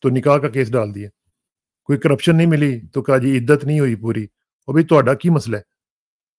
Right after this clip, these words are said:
ठीक है, तो ये, ये मुझे समझ नहीं आ रही। तो ये अजीब सी स-,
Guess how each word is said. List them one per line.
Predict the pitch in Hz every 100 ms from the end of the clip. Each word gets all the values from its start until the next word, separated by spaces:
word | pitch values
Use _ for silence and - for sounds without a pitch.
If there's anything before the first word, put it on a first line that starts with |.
| _ _ _ _ _ _ _ _ _ _
ठीक | 107 107
है, | 131 _ _ _ -
तो |
ये, | 165 233 196
ये | 185 214
मुझे | 175 196
समझ | - 208
नहीं | 202 156
आ | 104
रही। | - -
तो | 160
ये | 180 214 202 - 165
अजीब | 139 143 208
सी | - 180 180
स-, | 180